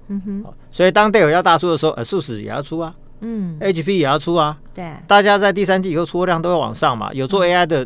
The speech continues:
Speaker 2: 大家都有机会嘛。
Speaker 1: 是。
Speaker 2: 好，所以整个第四季我认为是非常好的一季。
Speaker 1: 嗯。
Speaker 2: 好，那，呃，公司表示第三季的营收大概会比第二季小增，第二季赚两块嘛，
Speaker 1: 是。
Speaker 2: 第三季如果也两块的话，那第四季我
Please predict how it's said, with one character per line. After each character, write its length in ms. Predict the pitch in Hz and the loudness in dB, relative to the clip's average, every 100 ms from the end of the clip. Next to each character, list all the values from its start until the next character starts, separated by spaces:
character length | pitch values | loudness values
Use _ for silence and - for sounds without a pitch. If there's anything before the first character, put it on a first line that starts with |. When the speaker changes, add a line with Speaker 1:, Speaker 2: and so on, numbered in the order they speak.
| - | -6
Speaker 2:
大 120 | - 170 | -8 -4
家 120 | 165 | -4
都 80 | 190 | -4
有 100 | 127 | -4
机 160 | 160 | -4
会 180 | 165 151 | -4 -4
嘛。 100 | 107 - - | -6 -18 -20
Speaker 1:
是。 280 | - 175 151 - - - | -16 -14 -14 -18 -20 -14
Speaker 2:
好， 80 | 117 | -2
所 160 | 156 | 2
以 160 | 151 127 - | 4 2 -4
整 160 | - 120 | -6 -2
个 100 | 123 | -2
第 100 | 156 | -2
四 100 | 151 | -4
季 160 | 156 135 | -4 -4
我 140 | 104 | -4
认 80 | 120 | -6
为 100 | 110 | -6
是 140 | 110 | -6
非 100 | 113 | -6
常 80 | 110 | -6
好 140 | 101 | -8
的 80 | 87 | -14
一 100 | - | -16
季。 220 | 110 - - - | -18 -20 -20 -10
Speaker 1:
嗯。 220 | 262 226 | -8 -6
Speaker 2:
好， 100 | - | -4
那， 260 | 139 135 135 - - - - | 0 0 -2 -14 -20 -20 -8
呃， 320 | 113 110 110 | -4 -4 -2
公 160 | - 190 | 0 2
司 100 | 208 | 4
表 160 | 160 | 4
示 140 | 127 175 | 2 0
第 120 | 170 | 0
三 180 | 160 156 | 0 -2
季 120 | 151 | -4
的 100 | 131 | -6
营 80 | 120 | -4
收 140 | 135 | -4
大 100 | 131 | -2
概 80 | 127 | -2
会 240 | 123 123 110 | -2 -4 -4
比 160 | 107 | -8
第 120 | 98 | -8
二 60 | 120 | -6
季 100 | 120 | -6
小 160 | - 110 | -10 -12
增， 220 | 110 110 | -10 -8
第 80 | 120 | -6
二 60 | 117 | -6
季 100 | 117 | -6
赚 160 | 117 | -8
两 120 | 104 - | -10 -12
块 160 | 107 92 | -14 -12
嘛， 100 | - | -18
Speaker 1:
是。 100 | - | -16
Speaker 2:
第 80 | - | -8
三 160 | 131 135 | -6 -4
季 160 | 131 - | -6 -10
如 80 | 123 | -8
果 140 | 117 110 | -4 -4
也 100 | 113 | -6
两 140 | 104 | -8
块 220 | 104 110 | -10 -10
的 100 | - | -10
话， 220 | 107 101 - - - - - - - | -10 -10 -12 -20 -20 -20 -20 -20 -10
那 140 | 147 151 | -4 -2
第 140 | 165 | -2
四 160 | 139 156 | -2 -2
季 180 | 147 131 | -4 -4
我 200 | 113 | -8